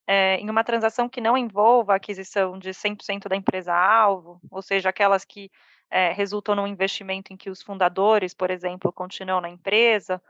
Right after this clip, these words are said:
um ponto super importante sobre a ótica de direito societário são as regras de governança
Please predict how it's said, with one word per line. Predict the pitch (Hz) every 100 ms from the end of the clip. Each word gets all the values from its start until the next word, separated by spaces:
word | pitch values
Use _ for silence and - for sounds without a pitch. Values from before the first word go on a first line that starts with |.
| _ _ _ -
um | 202
ponto | 226 233 240
super | 262 254 285
importante | 262 254 - 226 214
sobre | 220 202
a |
ótica | 202 - 208
de | 190
direito | 196 196
societário | 190 - 196 - 202 240 247 208
são | 202 226 220 226 226 226
as | 214
regras | 214 214 214 226
de | 202 220 226
governança | 190 220 202 220 208 214 240 - 285